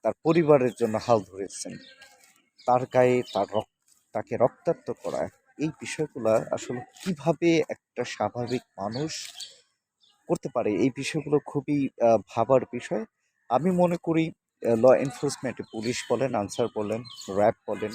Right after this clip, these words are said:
সিআইডি বলেন, টিপি বলেন, প্রত্যেক সেক্টরে ভালো সদস্যরা আছে। তো, উম, খারাপের সংখ্যা আমি মনে করি খুবই কম, কিন্তু এই যে দুই একজন খারাপের কাজের কারণে পুরো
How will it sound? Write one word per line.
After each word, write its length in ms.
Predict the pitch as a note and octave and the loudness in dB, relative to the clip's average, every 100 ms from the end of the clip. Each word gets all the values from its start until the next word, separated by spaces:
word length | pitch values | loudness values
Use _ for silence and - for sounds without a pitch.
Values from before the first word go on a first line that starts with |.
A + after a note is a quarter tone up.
| - | -8
সিআইডি 340 | - G#2+ G2+ G2 - | -6 -4 -4 -4 -6
বলেন, 220 | G2 G2 - | -6 -8 -12
টিপি 200 | D3+ C3+ | -12 -10
বলেন, 280 | D#2+ - - _ - | -10 -10 -12 _ -10
প্রত্যেক 280 | A#2 - - | -10 -10 -12
সেক্টরে 480 | - C3 - C3+ C3 | -8 -8 -6 -4 -4
ভালো 340 | - A2+ A#2 | -4 -2 -2
সদস্যরা 640 | - A#2+ A2+ A2 - G#2 G2+ | -2 -6 -6 -8 -4 2 2
আছে। 320 | G2 - A3 - - - _ _ - _ _ - | 2 -4 -6 -8 -14 -14 _ _ -20 _ _ -2
তো, 140 | C3 A2+ B2 | 2 2 -2
উম, 200 | A#2+ G#2 - - | -4 -4 -6 -10
খারাপের 440 | - D3+ F3 - E3+ | 6 8 8 6 0
সংখ্যা 340 | F3+ F3 F3+ | 2 2 0
আমি 100 | D#3+ | 0
মনে 180 | D#3+ D3+ | 0 -2
করি 460 | - - C#3 D#3 C#3+ | -4 -10 -4 -4 -4
খুবই 260 | - F#3 F3+ | -4 0 0
কম, 300 | - - - - - - | -2 -6 -8 -20 -18 -14
কিন্তু 180 | A#2+ - - | -10 -6 0
এই 280 | G3+ G#3+ | 2 2
যে 140 | G3 G3 A2 - - - - - - _ - | 2 0 -2 -12 -14 -20 -20 -20 -20 _ -18
দুই 260 | - D3+ F#3 | 2 6 6
একজন 280 | F3+ G3 | 6 0
খারাপের 440 | F#3 D#3+ D#3 D#3 D3+ | 0 0 0 0 -2
কাজের 380 | C3+ B2+ A#2+ A#2 | 2 4 4 -2
কারণে 460 | A#2 G2+ G2+ F3 A#3 _ _ _ | 0 0 -2 -4 -8 _ _ _
পুরো 160 | C#3+ | -2